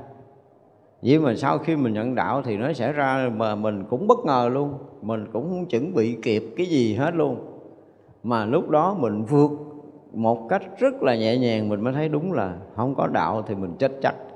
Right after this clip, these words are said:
trăm phần trăm luôn. Thì mới thấy là cái sức vượt thoát của đạo Phật như thế nào trong cuộc sống. Nói trong đời thường thôi á.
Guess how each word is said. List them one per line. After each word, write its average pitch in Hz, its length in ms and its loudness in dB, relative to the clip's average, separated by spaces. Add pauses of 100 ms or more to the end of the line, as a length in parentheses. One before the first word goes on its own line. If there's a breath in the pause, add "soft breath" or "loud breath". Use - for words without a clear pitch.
trăm 101 180 0
phần 87 140 -8
trăm 95 220 -6
luôn. 90 120 -10 (1200)
Thì 110 120 0
mới 120 160 2
thấy 143 220 2
là 139 140 2
cái 113 160 -2
sức 294 200 -2 (140)
vượt 123 220 2 (140)
thoát 185 180 -2 (240)
của 107 160 0
đạo 87 340 -2
Phật 87 140 -4 (160)
như 147 240 2 (120)
thế 123 120 -2
nào 95 400 -4
trong 98 140 -6
cuộc - 160 -10 (120)
sống. 104 100 -8 (920)
Nói 135 280 4
trong 123 180 -2
đời 101 160 2
thường 92 340 -4
thôi 101 260 -4
á. 104 60 -8